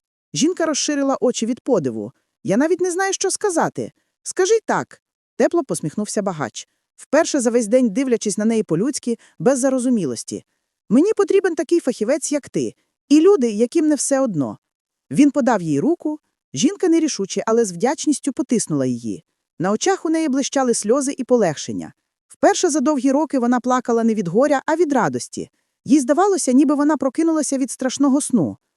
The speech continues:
Так несподівана авантюра багача призвела до того, що він не тільки виграв суперечку, але й знайшов цінного співробітника, а головне,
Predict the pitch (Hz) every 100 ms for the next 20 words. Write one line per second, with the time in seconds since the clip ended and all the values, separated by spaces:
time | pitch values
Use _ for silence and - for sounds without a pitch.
0 | _ _ - 427 381 349 - 262 330 269
1 | - 233 240 302 254 190 175 180 302 330
2 | 269 240 277 277 220 - 349 349 180 -
3 | _ _ - 269 330 349 - 415 - 349
4 | 320 330 - 349 359 269 - - 120 -
5 | _ _ 233 294 311 311 277 415 339 320
6 | 370 320 302 - 330 339 233 - 139 117
7 | 92 _ _ _ - 214 262 254 302